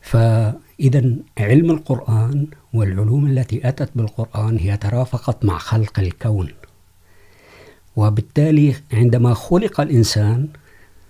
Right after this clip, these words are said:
تعلم القرآن، والقرآن كان موجودا، آه، من الأزل.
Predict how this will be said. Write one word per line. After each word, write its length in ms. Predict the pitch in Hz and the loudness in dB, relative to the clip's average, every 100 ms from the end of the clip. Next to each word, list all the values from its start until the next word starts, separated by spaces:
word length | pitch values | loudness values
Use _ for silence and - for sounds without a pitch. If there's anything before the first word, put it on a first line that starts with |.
| - - _ - | -20 -20 _ -8
تعلم 600 | - 117 95 95 92 104 - _ 98 95 95 101 - 104 | -2 0 0 -2 -6 -10 -14 _ -6 -4 -6 -10 -12 -10
القرآن، 680 | 98 - - - 98 113 - _ - - - | -10 -10 -14 -6 -4 -4 -6 _ -20 -20 -4
والقرآن 720 | 113 107 - 120 - 120 120 | 0 0 0 -4 0 0 0
كان 400 | 113 107 107 104 | 0 0 0 0
موجودا، 640 | 101 95 101 98 98 95 101 - - _ | 0 -2 -2 -2 -2 -4 -6 -12 -20 _
آه، 480 | 101 90 92 92 104 120 _ | -4 -2 -4 -6 -10 -14 _
من 260 | 110 104 95 | -4 0 0
الأزل. 560 | 87 90 - 101 82 | -2 -8 -6 -6 -6